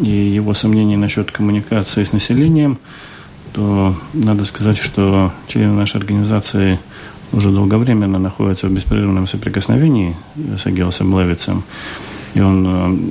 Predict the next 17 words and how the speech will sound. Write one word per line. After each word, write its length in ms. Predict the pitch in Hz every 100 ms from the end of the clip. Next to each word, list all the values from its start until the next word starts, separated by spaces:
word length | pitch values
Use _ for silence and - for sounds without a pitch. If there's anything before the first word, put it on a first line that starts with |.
| - -
х-, 220 | - 120 123
хотя 220 | 127 120
он 80 | 120
не 80 |
член 220 | 135 110 87
нашей 200 | 87 98
организации, 520 | 95 104 120 175 98
но 140 | 92
он 80 | 90
участвовал 440 | 87 - 170 131 110
в 60 |
наших, 380 | 107 107 - -
э, 220 | 104 98 95
научных, 520 | 101 101 95 92 -
э, 360 | - 92 92 90
заседаниях, 580 | 92 92 101 120 147 117
мероприятиях. 680 | 95 87 - 110 143 -